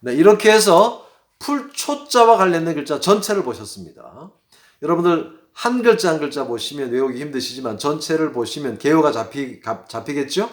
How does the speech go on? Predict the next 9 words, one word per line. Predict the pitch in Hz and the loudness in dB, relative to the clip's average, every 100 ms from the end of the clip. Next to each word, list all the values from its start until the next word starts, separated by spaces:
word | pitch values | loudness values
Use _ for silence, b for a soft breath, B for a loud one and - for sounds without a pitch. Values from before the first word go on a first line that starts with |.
| B B B 98 | B B B -10
예, | |
그리고 | 107 147 139 | -4 -2 -2
풀과 | - 202 214 | -2 2 6
관련된 | 214 190 180 185 | 6 4 2 0
글자는 | 170 170 170 | -2 -4 -4
다, | 170 190 190 B B B B | 0 -2 -4 B B B B
에, | 117 117 113 | -10 -8 -6
식물과 | 110 - - 240 247 247 254 254 240 | -4 -4 -4 -4 -2 0 2 4 6
관련된, | 220 185 170 160 143 151 151 151 156 | 8 6 2 -2 -4 0 0 -2 -10